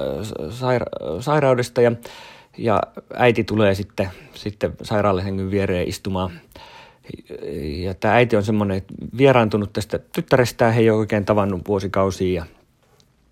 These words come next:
sittenpä ruvetaan puhumaan asioita ja, äh,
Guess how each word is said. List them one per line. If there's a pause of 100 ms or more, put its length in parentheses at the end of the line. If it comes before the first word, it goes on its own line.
(160)
sittenpä
ruvetaan
puhumaan (120)
asioita
ja, (1000)
äh,